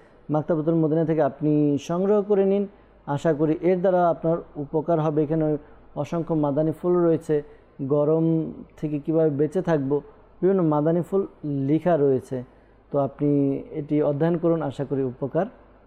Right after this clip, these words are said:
অর্জিত হবে ইনশাআল্লাহ আজ্জা ওয়া জাল। আমাদেরকে মেসেজ করেছেন,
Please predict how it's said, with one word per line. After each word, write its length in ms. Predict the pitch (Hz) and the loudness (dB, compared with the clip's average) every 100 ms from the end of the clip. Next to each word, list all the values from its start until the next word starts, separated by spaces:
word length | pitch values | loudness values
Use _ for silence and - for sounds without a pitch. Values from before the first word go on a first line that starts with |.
| _ | _
অর্জিত 360 | 160 151 143 143 | -2 0 0 0
হবে 240 | 131 131 | -2 0
ইনশাআল্লাহ 760 | 139 127 165 151 131 131 143 - | 0 0 0 0 0 0 -2 -2
আজ্জা 300 | 135 110 143 | -6 -2 -2
ওয়া 120 | 123 | 0
জাল। 180 | 131 160 - - - - - _ _ _ _ _ _ _ _ - - _ - - | 0 0 -2 -18 -20 -20 -20 _ _ _ _ _ _ _ _ -20 -20 _ -18 -2
আমাদেরকে 600 | 165 202 214 220 220 214 | 0 2 2 2 2 2
মেসেজ 440 | 175 165 220 202 | 2 0 0 0
করেছেন, 440 | 202 196 185 196 | 2 2 2 2